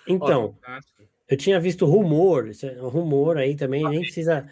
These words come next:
Speaker 1: de, de que eles fariam alguma coisa com a Wanda semelhante à Fênix Negra da Jean Grey, mas eu, de, tipo, nesse, nesse sentido de ameaça.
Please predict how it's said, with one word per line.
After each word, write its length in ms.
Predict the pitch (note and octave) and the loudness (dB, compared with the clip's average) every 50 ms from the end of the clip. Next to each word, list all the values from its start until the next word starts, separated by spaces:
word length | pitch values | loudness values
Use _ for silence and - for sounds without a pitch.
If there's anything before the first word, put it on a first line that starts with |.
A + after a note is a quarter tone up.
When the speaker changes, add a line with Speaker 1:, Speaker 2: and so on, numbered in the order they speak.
| _ _ | _ _
Speaker 1:
de, 720 | - C3+ D3 E3+ E3+ E3+ E3 D#3+ D#3+ D#3 D3+ D3+ D3 D3 C#3 | -4 -2 0 2 4 4 4 4 4 4 2 0 0 -4 -4
de 140 | C3 D#3 D#3+ | -4 -6 -6
que 160 | D#3 - F#3 | -2 0 0
eles 400 | F3+ F3 F3+ D#3+ - - - - - | 0 0 0 -4 -6 -10 -16 -18 -12
fariam 400 | - - F3 D#3+ D#3+ F3+ G3 G3 | -6 -2 -2 0 0 2 2 0
alguma 320 | F#3 E3+ E3 F3 F3 E3 - | 0 0 -2 -2 -2 -2 0
coisa 240 | - F3+ D#3+ E3+ | 0 0 0 0
com 100 | D#3+ - | 0 0
a 80 | E3 D3+ | -2 -2
Wanda 420 | C#3 C3 C#3+ E3 F#3 G3 F#3+ F#3 | -2 -2 -2 -2 0 0 -2 -4
semelhante 600 | E3+ - - F3+ F3+ F3 E3 E3 F3 F#3 F3+ - | -4 -4 -4 -4 -4 -2 -2 -2 -2 -2 -4 -4
à 100 | F#3+ F3 | -4 -4
Fênix 420 | D3+ - - F3+ F3+ F3+ E3+ - - | -4 -4 -4 -4 -4 -4 -6 -8 -8
Negra 760 | E3 D3 C#3+ D#3+ E3+ E3+ F3 E3+ E3+ E3 D#3 D3 C3+ B2 B2+ C3 B2+ | -6 -4 -2 -2 -2 0 0 0 0 0 0 -2 -4 -6 -8 -12 -14
da 380 | C3+ C3 C#3 C#3+ C#3+ C#3 C3+ C3 | -10 -6 -4 -2 -2 -2 -2 -4
Jean 200 | C3+ D#3+ D#3+ D#3+ | -4 -4 -4 -4
Grey, 300 | D#3 D#3 D3 C#3 B2+ A#2 | -2 -2 0 0 -2 -2
mas 240 | A#2 B2 B2+ B2 | -4 -6 -8 -6
eu, 220 | D3 D3+ D3 C#3+ B2+ | -8 -8 -8 -8 -10
de, 460 | B2 A#2 B2+ B2+ B2+ B2+ B2 B2 A2+ | -12 -10 -8 -4 -4 -2 -4 -4 -6
tipo, 260 | - _ - C3+ B2+ | -10 _ -8 -6 -4
nesse, 480 | B2 C#3 E3 F3 - - F3+ D3+ D3 C#3+ - | -2 -2 -2 -2 -2 -4 -6 -6 -8 -8 -4
nesse 320 | C#3 D#3+ F#3+ F#3 - F#3 | -2 0 0 0 -4 -6
sentido 360 | - F#3 E3 D3 - F3 E3 | -8 -8 -8 -8 -8 -6 -2
de 60 | E3 | 0
ameaça. 520 | E3+ E3 E3+ E3 C#3 A#2+ A2+ G#2 - - | 0 2 2 0 0 -2 -4 -8 -12 -18